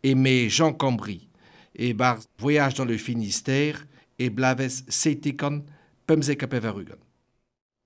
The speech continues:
Et bars Lennou Montroules, Io Andé. Et Kaver Difelfeneget. Sourdet, Guironelet Palvezek,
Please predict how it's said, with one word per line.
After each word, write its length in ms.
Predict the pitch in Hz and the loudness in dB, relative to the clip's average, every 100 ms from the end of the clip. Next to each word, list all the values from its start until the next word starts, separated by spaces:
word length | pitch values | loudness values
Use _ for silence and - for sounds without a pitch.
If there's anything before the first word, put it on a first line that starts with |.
| _ _ _ _ _ _ 151 | _ _ _ _ _ _ 0
Et 80 | |
bars 300 | 147 156 135 156 | 4 4 4 4
Lennou 260 | 202 190 | 6 6
Montroules, 800 | 175 160 170 175 143 107 - - _ _ - | 6 4 4 4 4 2 -4 -8 _ _ -6
Io 340 | 180 175 139 | 4 6 6
Andé. 440 | 120 127 165 190 190 - _ _ - - - - | 4 4 4 4 0 -14 _ _ -20 -20 -6 4
Et 200 | 156 151 | 4 6
Kaver 400 | 160 151 147 139 - | 4 6 4 2 -2
Difelfeneget. 1080 | 113 170 170 160 139 143 131 82 80 - - _ _ _ | -2 0 4 4 4 2 2 0 -6 -14 -20 _ _ _
Sourdet, 640 | - - 127 120 160 165 - - _ _ _ - | -6 -2 -2 2 2 0 -4 -20 _ _ _ -6
Guironelet 560 | 107 127 117 120 120 | 2 4 6 6 4
Palvezek, 840 | - 113 107 104 147 160 175 175 | 4 0 2 4 6 6 4 2